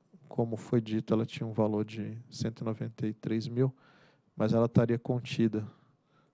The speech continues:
contida pela não conformidade quatro.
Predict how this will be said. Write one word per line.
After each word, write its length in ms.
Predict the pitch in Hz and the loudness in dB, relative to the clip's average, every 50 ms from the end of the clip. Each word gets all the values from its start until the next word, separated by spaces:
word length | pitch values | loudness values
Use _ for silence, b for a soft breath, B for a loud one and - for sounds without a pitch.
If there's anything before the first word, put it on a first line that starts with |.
| _ _ _ _ - | _ _ _ _ -12
contida 460 | - - 120 113 - - - 120 117 110 | -8 -8 -6 -6 0 2 4 4 4 2
pela 220 | - - 117 113 | 2 2 2 2
não 120 | 110 107 - | 2 0 -4
conformidade 600 | - 110 113 - - 107 113 113 110 107 110 - | -4 -8 -4 -4 -4 -4 -2 -2 -2 -4 -4 -2
quatro. 420 | - - 127 131 - - - - | 0 2 2 2 2 2 2 2